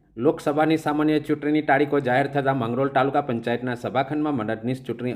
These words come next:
અધિકારી અને માંડવી પ્રાંત અધિકારી કૌશિક જાદવ, વટાળાના મદદનીશ ચૂંટણી અધિકારી અને મામલતદાર માંગરોળ પાટ જયસ્વાલ, ઉમરપાડા મામલતદાર પી આર પટેલ, માંગરોળ ટી ડી ઓ,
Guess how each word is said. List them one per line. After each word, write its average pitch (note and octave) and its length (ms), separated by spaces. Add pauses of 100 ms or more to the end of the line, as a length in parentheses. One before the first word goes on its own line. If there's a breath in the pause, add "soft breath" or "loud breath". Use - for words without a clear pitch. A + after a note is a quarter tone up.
અધિકારી A#2+ 380
અને C3 200
માંડવી A2 440
પ્રાંત C3 200 (140)
અધિકારી G#2+ 440
કૌશિક C#3 360
જાદવ, D#3+ 320 (680 soft breath)
વટાળાના G#3 520
મદદનીશ F3+ 420
ચૂંટણી D#3+ 300 (100)
અધિકારી D3+ 440
અને D3+ 80
મામલતદાર C3 500
માંગરોળ A#2+ 500
પાટ A2+ 240
જયસ્વાલ, C#3 460 (100)
ઉમરપાડા A#2+ 500
મામલતદાર A#2 500 (100)
પી B2 160
આર G#2+ 100
પટેલ, D3 440
માંગરોળ A2 280
ટી G#2+ 200
ડી A2 120
ઓ, D3 160